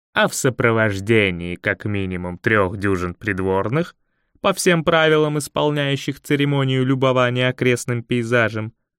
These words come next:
сами понимаете, уже не то. Я сочувственно вздохнул.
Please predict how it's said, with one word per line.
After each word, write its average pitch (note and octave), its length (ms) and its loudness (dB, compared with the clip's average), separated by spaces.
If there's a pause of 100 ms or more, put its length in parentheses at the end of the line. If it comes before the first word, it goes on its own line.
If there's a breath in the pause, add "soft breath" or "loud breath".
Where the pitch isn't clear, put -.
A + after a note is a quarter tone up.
(120)
сами - 380 -4
понимаете, G#2+ 840 0 (300)
уже G2+ 320 0
не F2+ 140 -6
то. - 320 -10 (840)
Я G#2+ 260 2
сочувственно A#2 560 -2
вздохнул. F#2+ 580 -6